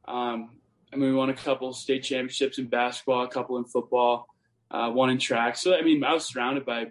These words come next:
you know, great coaches and great athletes kind of my entire career, and then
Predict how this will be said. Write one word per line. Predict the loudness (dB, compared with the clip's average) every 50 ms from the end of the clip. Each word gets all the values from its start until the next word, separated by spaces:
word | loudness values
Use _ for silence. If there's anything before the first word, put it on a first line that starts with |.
| _ _ _ _ _ _ -14 -10
you | -8 -6 -4
know, | -2 -4 -4
great | 0 0 0 0 0 0
coaches | 0 0 0 0 -2 -8 -8 -6
and | -4 -4 -4 -6 -8 -14 _ _ _ _ _ _ _ 2
great | 4 4 4
athletes | 4 2 0 0 -4 -6 -8 -8
kind | -8 -6 -4
of | -2 -2
my | -2 -2
entire | -4 -4 -4 -2 0 0 -2
career, | -2 -4 -8 -6 -2 2 2 2
and | 2 2 -2
then | -2 -2 -4 -6 -8